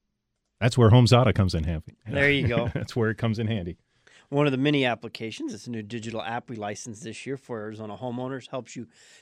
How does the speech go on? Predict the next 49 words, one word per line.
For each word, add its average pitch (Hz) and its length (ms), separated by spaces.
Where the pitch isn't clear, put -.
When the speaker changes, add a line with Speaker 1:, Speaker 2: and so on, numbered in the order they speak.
Speaker 2:
digitally 160 400
keep 151 280
up 151 160
with 135 100
the 135 80
maintenance 120 540
of 131 180
your 131 140
home 135 240
as 113 120
well 123 160
as 101 120
tracks - 580
all 123 220
of 110 100
your 107 120
work 156 260
history. 113 480
So 139 240
you 123 300
can, 117 720
uh, 73 140
kinda 135 220
have, 117 180
like, 117 140
a 110 100
Carfax 123 560
for 147 280
your 117 160
home 123 320
co-, - 240
when 110 160
it 101 100
comes 110 280
to - 120
the 107 100
market. 107 460
You 127 160
can 123 180
show 131 360
everything 127 520
that's 110 220
up 110 180
to - 80
date. 113 280
It'll 107 140
help 107 220
you 101 60
project, 104 540